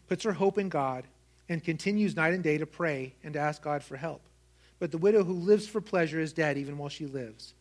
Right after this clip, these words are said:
Give the people these instructions so that no one may be open to blame. Anyone who does not provide for their relatives, and especially for their own household, has denied the faith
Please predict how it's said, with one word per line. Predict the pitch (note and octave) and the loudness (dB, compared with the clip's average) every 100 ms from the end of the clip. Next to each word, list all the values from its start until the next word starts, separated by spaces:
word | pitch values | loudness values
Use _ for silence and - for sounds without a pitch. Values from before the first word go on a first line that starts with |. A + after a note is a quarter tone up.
| _ - _ - | _ -20 _ -2
Give | A#3 A#3 | 0 0
the | |
people | - G3+ F#3 D#3+ | 0 0 0 0
these | F3+ E3 | 0 -2
instructions | F3 - E3+ C#3 - C3+ | -8 -6 -4 -4 -6 -14
so | - D#3+ | -6 -4
that | D#3+ | -4
no | D#3+ F3 | -2 0
one | F#3+ E3+ | 0 0
may | D#3+ | -2
be | D3+ D#3 | -2 0
open | D#3+ D#3+ E3 | 0 0 -2
to | |
blame. | D#3 C#3+ C3 A#2 A2+ _ _ - - | -4 -6 -8 -12 -18 _ _ -14 -2
Anyone | F#3 B3 A3 | 0 2 2
who | F#3 | 2
does | E3 C#3+ | 2 2
not | F#3+ A3 | 0 0
provide | F3+ F3 F3 | 0 2 2
for | F3+ | 2
their | F3 | 0
relatives, | E3 C#3+ C3+ B2+ B2+ - _ _ - | 0 0 -2 -10 -12 -20 _ _ -6
and | |
especially | D#3 - E3+ D#3+ | -6 0 -2 -2
for | F3 F3+ | -4 -2
their | F3+ | 0
own | E3+ | 0
household, | F3+ F3+ - C3 | -2 -2 -6 -8
has | C#3+ C3+ | -8 -6
denied | C#3+ C#3+ E3+ F3+ | -6 -4 -4 -4
the | |
faith | F3 - C3+ B2+ - | -8 -8 -10 -10 -20